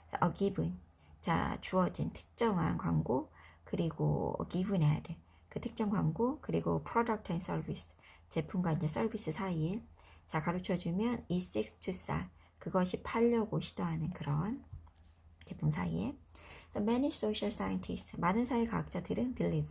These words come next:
믿는다. 자, 대체 보면 there are just too many uncontrollable variables. 자, there are 있다. 너무 많은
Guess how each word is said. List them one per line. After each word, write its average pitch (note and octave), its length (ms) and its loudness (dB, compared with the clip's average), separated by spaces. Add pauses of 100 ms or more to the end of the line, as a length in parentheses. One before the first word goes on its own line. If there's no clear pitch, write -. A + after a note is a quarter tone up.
믿는다. F3 520 0 (420)
자, F#3 80 -6
대체 F#3 280 -2
보면 F#3+ 340 0 (400)
there G#3 260 4
are G3+ 320 2
just F#3+ 320 -4
too - 260 0
many G3 340 0
uncontrollable F#3 1120 0
variables. E3+ 720 -4 (400)
자, F3 120 -2
there F#3+ 260 4
are F3 100 2
있다. F3+ 520 -4
너무 F3 440 4
많은 G3 420 2